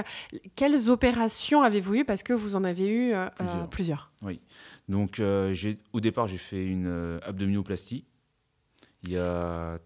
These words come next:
Speaker 2: treize ans, euh, pour, euh,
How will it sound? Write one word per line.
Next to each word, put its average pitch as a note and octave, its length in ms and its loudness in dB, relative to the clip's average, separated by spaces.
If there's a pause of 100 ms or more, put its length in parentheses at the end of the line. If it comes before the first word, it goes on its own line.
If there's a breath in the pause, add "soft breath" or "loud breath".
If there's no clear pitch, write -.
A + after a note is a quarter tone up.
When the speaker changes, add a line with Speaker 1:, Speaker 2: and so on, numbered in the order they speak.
(120)
Speaker 2:
treize F2+ 340 -6
ans, F#2 140 -6 (1300 soft breath)
euh, E2+ 1120 -6 (320)
pour, G2+ 440 0
euh, E2 640 -4